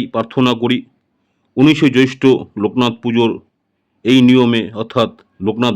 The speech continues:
বাবার চরণে ফুল অর্পণ করলে অবশ্যই আপনি, আপনার মনোবাসনা পূর্ণ হতে পারে।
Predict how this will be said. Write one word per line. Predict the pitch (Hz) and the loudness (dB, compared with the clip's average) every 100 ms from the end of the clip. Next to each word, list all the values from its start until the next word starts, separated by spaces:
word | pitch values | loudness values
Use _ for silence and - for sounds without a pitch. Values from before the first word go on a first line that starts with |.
| 107 | 0
বাবার | 113 113 | 0 0
চরণে | 107 110 110 104 | 0 2 0 0
ফুল | 117 117 104 | 0 2 2
অর্পণ | 104 110 104 107 - _ _ _ | 2 0 0 -4 -10 _ _ _
করলে | 117 117 107 95 - - | 2 4 4 0 -8 -6
অবশ্যই | 110 131 - 117 95 | -2 0 0 0 0
আপনি, | 110 107 92 | 0 0 0
আপনার | 101 92 90 _ _ _ - | 0 -2 -4 _ _ _ -4
মনোবাসনা | 101 123 120 113 113 104 90 _ _ _ _ - | 0 0 0 0 0 -2 -4 _ _ _ _ -2
পূর্ণ | 117 123 120 | 2 4 2
হতে | 123 117 | 0 0
পারে। | 117 | -2